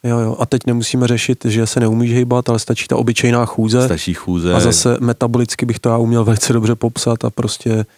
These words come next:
Speaker 1: je to, je to jako, kdo má tu šanci a dá si hodinku ráno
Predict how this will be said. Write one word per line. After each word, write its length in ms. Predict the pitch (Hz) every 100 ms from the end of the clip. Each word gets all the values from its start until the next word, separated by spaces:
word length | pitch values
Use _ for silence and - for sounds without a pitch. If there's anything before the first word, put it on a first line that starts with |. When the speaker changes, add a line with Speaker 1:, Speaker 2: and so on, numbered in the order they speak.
| _ _ _ -
Speaker 1:
je 100 | 117
to, 200 | 117 113
je 100 | 117
to 120 | 120
jako, 180 | 113 117
kdo 240 | 110 113
má 180 | 113 113
tu 140 | 123 120
šanci 680 | - 110 107 - 113 117 -
a 100 | 110
dá 200 | 110 107
si 140 | -
hodinku 460 | 113 104 110 110 120
ráno 340 | 110 110 110